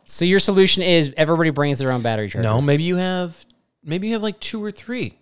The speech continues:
Speaker 2: group ones.
Speaker 1: Yeah, yeah, yeah. That's still, that's still the same
Speaker 2: Let's
Speaker 1: idea, though. It's still
Speaker 2: compromise.
Speaker 1: group gear.
Speaker 2: Not just, like, one all, you know.
Speaker 1: All right, I'll bring one, you're bringing one, and we'll assign one other person to bring one.
Speaker 2: It's fair.
Speaker 1: All right. I think that p-, other people should do that. I know people like to go self-contained, and they're like, "I just want my own stuff. I don't wanna share anything ever."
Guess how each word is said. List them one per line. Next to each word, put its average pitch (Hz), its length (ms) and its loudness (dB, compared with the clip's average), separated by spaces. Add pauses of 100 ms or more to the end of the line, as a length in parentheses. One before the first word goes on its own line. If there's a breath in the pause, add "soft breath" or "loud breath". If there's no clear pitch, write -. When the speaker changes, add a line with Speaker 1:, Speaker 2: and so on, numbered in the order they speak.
(140)
Speaker 2:
group 104 260 -10
ones. 95 400 -10
Speaker 1:
Yeah, 349 220 2
yeah, 277 200 2
yeah. 117 200 2
That's 175 140 0
still, 294 140 2
that's 196 140 -4
still 285 140 -4
the 233 100 0
same 208 200 0
Speaker 2:
Let's 135 140 2
Speaker 1:
idea, - 140 0
though. 330 160 4
It's - 80 0
still 147 120 4
Speaker 2:
compromise. 123 260 -6
Speaker 1:
group 196 120 -8
gear. 214 80 -4
Speaker 2:
Not 220 100 -6
just, 190 180 -2
like, 139 120 -2
one 127 300 0
all, 120 420 -2
you 131 100 -8
know. 101 200 -12 (120)
Speaker 1:
All - 60 -14
right, - 100 -12
I'll 135 260 4
bring 220 260 4
one, 175 540 4
you're 143 420 0
bringing 151 400 2
one, 117 540 -2
and 113 280 -6
we'll 110 280 -2
assign 110 520 -4
one 104 80 -6
other 104 140 -6
person 104 240 -8
to 95 60 -10
bring 95 160 -10
one. 104 140 -16 (320)
Speaker 2:
It's - 100 -18
fair. 220 220 -10 (460)
Speaker 1:
All 131 80 -14
right. 139 160 -14
I 143 140 2
think 233 160 -2
that 247 140 4
p-, 220 60 -2
other 190 200 0
people - 240 -10
should 190 140 -6
do 220 80 -8
that. 101 200 -4
I 113 60 -8
know 147 140 0
people 185 160 -4
like 190 120 4
to 196 60 -4
go 190 80 2
self-contained, 175 680 2
and 139 80 -4
they're 135 120 0
like, 127 200 2
"I 123 100 2
just - 100 -6
want 147 140 -6
my 143 140 -4
own 143 80 -4
stuff. 113 360 -4
I 117 60 -6
don't 123 140 -4
wanna 127 120 -4
share 131 300 -2
anything 127 480 -2
ever." 107 360 -4